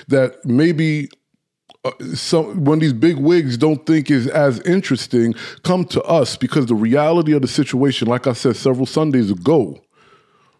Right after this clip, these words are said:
we don't need to necessarily keep hearing about the same three people over and over. There are people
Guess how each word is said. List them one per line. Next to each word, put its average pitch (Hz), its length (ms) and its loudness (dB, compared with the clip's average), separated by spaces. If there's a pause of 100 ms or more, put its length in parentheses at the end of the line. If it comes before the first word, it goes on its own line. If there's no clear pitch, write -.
(1800)
we 139 200 4
don't 175 220 2
need 156 360 -2 (460)
to 143 80 0
necessarily 135 1080 0 (140)
keep 160 240 -6
hearing 131 640 0 (240)
about 120 360 0
the 120 60 -4
same 151 680 0
three 151 320 2
people 127 560 -2
over 127 440 2
and 101 160 -2
over. 107 460 0 (300)
There 147 200 2
are 147 160 2
people 170 720 0